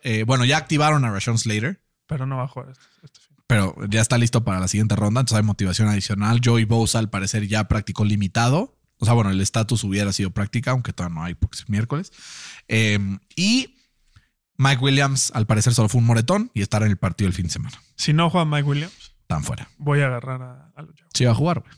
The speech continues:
Speaker 1: No hay pedo. ¿Y si sí juega Mike Williams?
Speaker 2: Voy por los Chargers.
Speaker 1: ¿Aunque los Jaguars estén en casa?
Speaker 2: Sí.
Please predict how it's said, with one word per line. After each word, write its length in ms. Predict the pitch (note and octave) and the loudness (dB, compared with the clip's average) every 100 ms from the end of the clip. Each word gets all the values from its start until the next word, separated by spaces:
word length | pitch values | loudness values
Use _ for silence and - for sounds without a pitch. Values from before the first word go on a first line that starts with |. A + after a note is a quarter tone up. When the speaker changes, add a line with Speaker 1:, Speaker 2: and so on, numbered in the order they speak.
| - | -6
Speaker 1:
No 60 | G#2 | -4
hay 60 | |
pedo. 260 | A#2 G#2+ - _ _ _ - - | -4 -8 -12 _ _ _ -20 -8
¿Y 100 | - | 0
si 100 | A2+ | 2
sí 120 | A2 C3+ | 2 2
juega 200 | C#3 B2 | 4 4
Mike 140 | B2 | 4
Williams? 400 | C3 C#3 D#3 - _ _ _ _ _ | 2 0 -2 -8 _ _ _ _ _
Speaker 2:
Voy 160 | D#3 C#3 | -16 -14
por 120 | C3 | -16
los 100 | C3+ | -20
Chargers. 240 | - - _ _ _ _ | -20 -20 _ _ _ _
Speaker 1:
¿Aunque 200 | A2 G#2+ | 0 2
los 120 | A2+ A2+ | 4 4
Jaguars 220 | B2 A#2 | 4 2
estén 160 | A#2 | 0
en 100 | A2 | 0
casa? 280 | G#2+ B2+ F3 - _ | 0 -2 -4 -8 _
Speaker 2:
Sí. 120 | - | -20